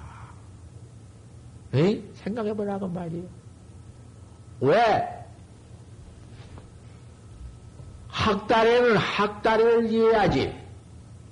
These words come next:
오리다리는 오리다리를 이어 붙여야지. 학다리에다가서 까마고 다리나 달고 다리나 그런 걸 붙여놓으면 쓰겠어?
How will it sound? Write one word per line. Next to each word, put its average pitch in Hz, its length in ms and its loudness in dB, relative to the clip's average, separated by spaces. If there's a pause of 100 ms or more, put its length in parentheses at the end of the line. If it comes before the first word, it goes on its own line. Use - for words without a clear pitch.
(840)
오리다리는 240 1040 6
오리다리를 226 800 4
이어 226 220 6
붙여야지. 131 680 0 (1700)
학다리에다가서 180 1160 2 (200)
까마고 185 460 2
다리나 175 680 2 (680)
달고 180 300 2
다리나 180 720 0
그런 196 220 2
걸 196 160 2
붙여놓으면 185 540 0
쓰겠어? 208 540 -2